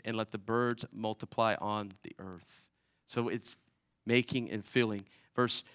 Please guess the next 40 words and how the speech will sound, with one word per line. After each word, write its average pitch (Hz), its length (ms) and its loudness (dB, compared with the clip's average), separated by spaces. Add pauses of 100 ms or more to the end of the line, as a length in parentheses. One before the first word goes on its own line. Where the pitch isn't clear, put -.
(180)
twenty-five, 131 540 8
"God 127 200 10
made 131 200 4
the 123 60 2
beasts 135 420 4
of 143 140 4
the 131 140 4
earth 147 300 6
after 123 240 6
every 120 200 4
kind, 139 380 6
the 117 60 -2
cattle 135 480 8 (180)
after 123 260 6
their 127 200 8
kind, 147 420 6 (240)
and 123 220 2
everything 139 640 6 (200)
that 117 160 2
creeps - 520 2
on 123 200 4
the 123 60 2
ground 131 380 6
after 120 460 4
its 127 280 0
kind." 113 320 2
So 127 140 2
he's 123 300 2 (260)
making. 120 720 2
And 113 160 0
then 139 140 4
down 131 240 8
in 123 60 -2
verse 120 260 0
twenty-six, - 840 0 (340)
the - 60 -12
pinnacle 143 460 0
of 123 100 -4
his 135 160 0
creation, 113 640 0